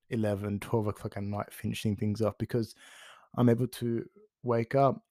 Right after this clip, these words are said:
and have about one to two hours of, of completing s-, and doing some work in solitude.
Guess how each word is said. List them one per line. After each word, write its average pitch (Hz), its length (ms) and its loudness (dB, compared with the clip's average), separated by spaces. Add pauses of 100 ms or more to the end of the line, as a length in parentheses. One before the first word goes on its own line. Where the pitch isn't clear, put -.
and 107 120 -4
have 117 160 4
about 107 340 0
one 110 420 2
to 117 100 -6
two 120 300 0
hours 107 500 0
of, 104 440 -4
of - 240 -10
completing 113 600 0
s-, - 200 -6
and 107 220 0
doing 117 240 0
some 107 200 -2
work 135 320 2
in 147 160 8
solitude. 117 720 0